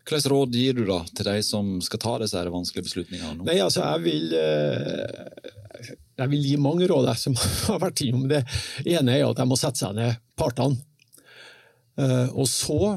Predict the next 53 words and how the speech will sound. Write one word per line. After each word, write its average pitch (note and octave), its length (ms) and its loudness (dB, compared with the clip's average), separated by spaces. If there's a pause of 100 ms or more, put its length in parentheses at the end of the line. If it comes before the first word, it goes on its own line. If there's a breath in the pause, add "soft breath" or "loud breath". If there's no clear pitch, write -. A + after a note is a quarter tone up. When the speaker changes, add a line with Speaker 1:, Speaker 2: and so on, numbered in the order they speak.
Speaker 2:
må D3+ 320 -2
det D3 100 2 (140)
arbeidsgiveren, C3 640 0
om D#3 180 -2
det C#3+ 160 2
da C3+ 140 2
er C#3+ 80 2
hjemme A#2+ 320 2
i C3 120 2 (140)
E B2+ 140 2
B C3 160 0
A, B2 100 0
eller E3 160 0
hva C#3+ 140 0
de C3+ 160 2
er D3 160 2
enige B2 220 2 (100)
i, - 320 -4
må, C#3 160 2
måtte B2+ 180 0
også C#3 240 0
ta - 240 -2
en C3+ 140 2
diskusjon B2 580 -2
om C3+ 80 2
det C3 200 2 (100)
blant C3 320 0
sine A#2+ 400 0
bedrifter, C3+ 560 0
og - 100 -8
på C#3+ 140 -2
samme B2 260 2
måte B2 320 0
som B2+ 140 0
de B2+ 80 0
tillitsvalgte A#2+ 560 -2
må C3 80 0
ta C3+ 160 -2
det A#2+ 160 2
med B2+ 100 2
sine, A#2+ 380 2 (880 loud breath)
ja, - 220 -6 (180)
andre E3 480 2
tillitsvalgte C#3 540 0
i - 20 0
andre C#3+ 240 0
bedrifter C#3 400 0
gjennom C3 240 2
fagforeninger, B2 640 0
for D#3+ 160 -4
å D3 80 -2
så D#3 80 -4
se C#3 160 -2